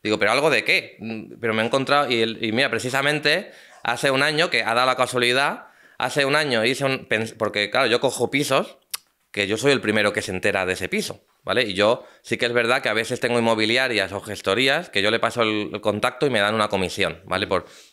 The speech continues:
por conseguir. Pero a veces me salen pisos hechos polvo,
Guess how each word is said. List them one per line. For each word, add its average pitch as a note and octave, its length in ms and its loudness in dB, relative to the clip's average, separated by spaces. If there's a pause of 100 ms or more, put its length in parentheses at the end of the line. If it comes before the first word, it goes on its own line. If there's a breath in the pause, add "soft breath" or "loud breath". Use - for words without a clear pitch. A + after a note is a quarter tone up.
(160 loud breath)
por G2 140 -2
conseguir. F#2+ 360 -2 (280 loud breath)
Pero G#2+ 120 2
a G#2+ 40 0
veces C#3 200 0
me D3+ 120 2
salen C#3+ 260 0
pisos E3 540 0
hechos - 240 -2
polvo, D#3+ 520 2